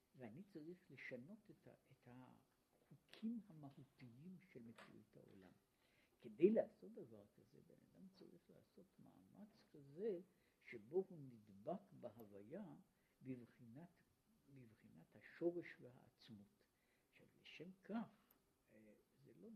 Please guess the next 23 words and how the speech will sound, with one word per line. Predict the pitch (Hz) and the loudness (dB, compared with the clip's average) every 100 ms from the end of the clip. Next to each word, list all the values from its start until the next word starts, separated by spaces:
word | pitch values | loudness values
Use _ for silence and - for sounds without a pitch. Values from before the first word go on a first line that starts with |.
| 139 | 4
די | 127 117 | 4 4
שבן | 104 - 117 104 | 0 -10 -10 -10
אדם | 95 110 107 - | -12 -14 -16 -16
אומר. | 120 107 107 95 - - - _ - - - - - - - - - - - _ - - _ _ - _ - - - - - - - 135 - - | -12 -8 -8 -10 -18 -20 -20 _ -20 -20 -20 -20 -20 -20 -20 -20 -20 -20 -20 _ -20 -20 _ _ -20 _ -20 -20 -20 -20 -20 -18 -14 -14 -14 -16
ה-, | - - 113 101 110 - - - - - - | -10 -8 -8 -10 -16 -20 -20 -20 -20 -16 -14
העניין | 214 - 135 135 135 240 | -14 -12 -8 -6 -4 -4
הזה | 151 113 165 | 0 4 4
של | 165 123 107 | 4 -2 -2
האמירה | 107 120 123 104 95 147 107 92 - | -6 -8 -8 -8 -2 -2 -2 -8 -20
או | 110 | -14
של | - 101 | -10 -10
ההצהרה, | 92 95 - 101 95 131 127 101 - - - - - - - | -10 -16 -18 -16 -6 -4 -4 -6 -16 -20 -20 -20 -18 -14 -4
הוא, | 214 269 254 226 | -2 8 12 12
אה, | 202 196 190 165 143 | 12 10 4 -2 -2
הוא | 180 | -6
דבר | 196 135 165 | -2 2 4
יפה, | 180 170 - 220 170 - - - | 4 8 12 12 12 12 -16 -10
אבל | 127 123 | -4 -4
אני, | 110 147 214 - | -4 -8 -10 -8
אני | 147 190 | -10 -8
כאילו | - 175 | -6 -6
אמרתי, | 175 185 208 - 107 - - - | -4 -6 -6 -8 -10 -10 -20 -20
אה, | - | -18